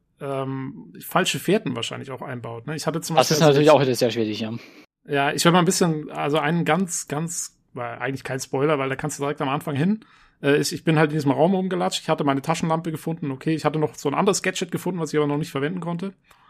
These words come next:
Speaker 1: Und, ähm, lief so rum und hatte eigentlich echt keine Ahnung, was jetzt als nächstes irgendwie ansteht oder was ich da jetzt machen muss und so. Ich hatte so ein paar Ideen, aber nichts Besonderes und lief so um ein Eck rum und da war zum Beispiel irgendwo eine Leiter. Ähm, und unten an der Leiter, ähm,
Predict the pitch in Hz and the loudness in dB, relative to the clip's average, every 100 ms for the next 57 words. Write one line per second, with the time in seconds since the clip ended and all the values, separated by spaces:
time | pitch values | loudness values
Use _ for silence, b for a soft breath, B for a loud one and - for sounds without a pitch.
0 | b b _ 156 151 147 143 147 143 143 | b b _ 4 6 6 4 2 2 2
1 | 135 - - - - 151 175 170 156 175 | -2 -6 -16 -20 -14 -2 0 0 2 2
2 | 147 151 160 139 147 147 - - - 139 | 4 4 4 0 -2 -8 -8 -10 -6 -2
3 | 156 127 135 127 135 - 135 131 143 147 | 0 0 0 -4 -6 -6 -6 -6 -6 -6
4 | - - 135 131 135 143 - 151 143 135 | -8 -8 -8 -6 -6 -6 -4 -4 -4 -6
5 | 135 - 143 131 143 160 170 180 - 151 | -8 -8 -8 -4 -4 -2 -4 -4 -6 -4
6 | 175 170 156 156 143 135 135 131 120 190 | -2 -2 -4 -2 -2 -2 -4 -4 2 4
7 | 220 - 139 139 139 b b b 160 170 | 2 0 -4 -4 -6 b b b -2 -2
8 | 147 156 196 170 151 170 170 160 147 143 | 0 0 0 0 -2 -4 -4 -4 -2 -4
9 | 143 208 165 170 156 143 147 147 151 - | -4 -4 -2 -2 0 2 4 4 0 -4
10 | 147 143 151 147 143 139 135 135 139 131 | -4 0 0 2 0 2 0 2 0 0
11 | 117 127 117 - _ _ _ _ b b | -2 -6 -10 -12 _ _ _ _ b b
12 | b b b _ 156 135 135 135 - 143 | b b b _ -6 -2 -2 -4 -4 -2
13 | 139 139 - 185 190 156 147 139 175 220 | -2 -2 -4 -4 -2 -2 0 2 0 2
14 | 208 208 208 - 151 147 147 143 139 139 | 2 0 -2 -6 0 2 2 0 -4 -6